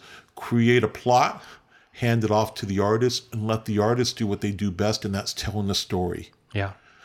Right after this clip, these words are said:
Speaker 1: You know, you have some phenomenal, phenomenal to-, storytellers that have worked for Marvel Comics. Uh, you, you know, you, whether you're talking about Jack Kirby, you're talking about John Romita. I mean, you know,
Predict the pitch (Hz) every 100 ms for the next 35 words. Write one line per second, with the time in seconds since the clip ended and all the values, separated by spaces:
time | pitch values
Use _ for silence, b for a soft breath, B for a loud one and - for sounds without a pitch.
0 | b - - 113 98 92 95 104 95 104
1 | 98 104 113 - - 113 - 110 - 110
2 | 107 117 123 123 131 135 127 - 104 101
3 | 107 101 - - - - 131 123 113 107
4 | 90 87 90 98 101 92 107 - - 98
5 | 95 92 98 - 90 87 80 - B B
6 | B B - - 98 95 90 92 - -
7 | 120 104 98 98 98 - 110 101 101 107
8 | - 110 110 104 92 101 95 90 - 90
9 | - - 131 98 95 90 95 98 92 110
10 | 95 90 110 120 101 82 92 101 98 98
11 | 110 120 110 90